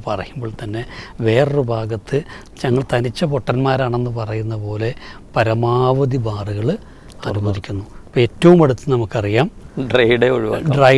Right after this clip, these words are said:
Speaker 1: ഡേ ഒഴിവാക്കി, അതുപോലെ തന്നെ ഈ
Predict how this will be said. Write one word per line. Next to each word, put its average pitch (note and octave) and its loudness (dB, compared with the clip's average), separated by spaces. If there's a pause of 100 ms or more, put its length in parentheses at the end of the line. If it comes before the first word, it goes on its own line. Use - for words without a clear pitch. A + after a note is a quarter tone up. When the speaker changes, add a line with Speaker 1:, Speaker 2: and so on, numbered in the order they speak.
(120)
Speaker 1:
ഡേ F3 8 (600)
ഒഴിവാക്കി, A#2 4 (440)
അതുപോലെ B2+ 4 (100)
തന്നെ A#2+ 2 (760)
ഈ A#2 2